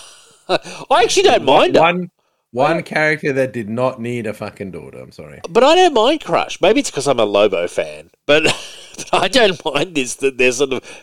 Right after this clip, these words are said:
Speaker 1: proliferating Lobo. 'Cause,
Speaker 2: What?
Speaker 1: um,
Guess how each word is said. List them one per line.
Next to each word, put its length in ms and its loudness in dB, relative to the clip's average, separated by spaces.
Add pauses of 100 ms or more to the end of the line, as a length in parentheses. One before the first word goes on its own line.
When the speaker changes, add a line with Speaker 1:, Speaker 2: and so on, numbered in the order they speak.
(120)
Speaker 1:
proliferating 840 2
Lobo. 640 0 (540)
'Cause, 280 2
Speaker 2:
What? 160 4
Speaker 1:
um, 280 -14